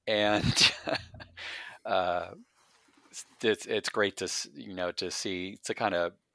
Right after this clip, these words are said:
get away for a little while every night to, uh, find a world where that happens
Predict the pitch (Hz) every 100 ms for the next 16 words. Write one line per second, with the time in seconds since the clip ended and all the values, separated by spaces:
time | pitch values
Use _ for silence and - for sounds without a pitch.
0 | - 120 101 95 92 - - - 101 95
1 | 92 90 87 85 85 82 - 95 90 85
2 | 87 - - 90 87 85 82 80 82 _
3 | _ _ _ _ _ - 107 90 90 87
4 | 85 80 85 78 71 78 - 73 -